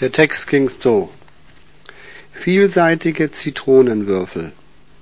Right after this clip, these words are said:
Doppelpunkt. Wenn Zitronen günstig auf dem Markt sind, Komma, kaufe ich eine größere Menge und, und verarbeite sie zu Saft, Komma,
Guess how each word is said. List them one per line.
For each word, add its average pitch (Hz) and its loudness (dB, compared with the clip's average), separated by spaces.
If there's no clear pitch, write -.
Doppelpunkt. 104 -6
Wenn 160 2
Zitronen 190 2
günstig 175 -2
auf 143 0
dem 131 -2
Markt 123 -4
sind, 175 -2
Komma, 180 0
kaufe 156 2
ich 147 -2
eine 127 2
größere 135 -2
Menge 147 2
und, 143 2
und 175 2
verarbeite 156 0
sie 151 -4
zu 139 -6
Saft, 123 -4
Komma, 98 -2